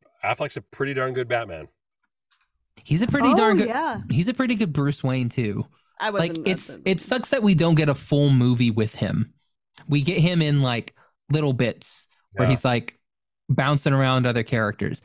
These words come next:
Speaker 3: Yeah.
Speaker 2: It would have been interesting to get a full Ben Affleck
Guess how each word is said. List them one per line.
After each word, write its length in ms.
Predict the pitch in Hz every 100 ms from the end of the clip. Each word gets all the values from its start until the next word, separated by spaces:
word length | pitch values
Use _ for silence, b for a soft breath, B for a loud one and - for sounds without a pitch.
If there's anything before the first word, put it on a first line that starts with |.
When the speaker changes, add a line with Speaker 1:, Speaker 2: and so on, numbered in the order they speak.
| 240
Speaker 3:
Yeah. 180 | 208 165
Speaker 2:
It 80 | 175
would 160 | 185
have 80 | 233
been 340 | 233 202 180 160 _ _ -
interesting 520 | 190 175 - 151 131
to 60 |
get 120 | 120 123
a 60 |
full 800 | - - 151 143 143 135 127 120 _ _ _ _ _ _ _ _ _ _ _ _ -
Ben 220 | 127 147
Affleck 720 | 135 117 117 123 113 110 -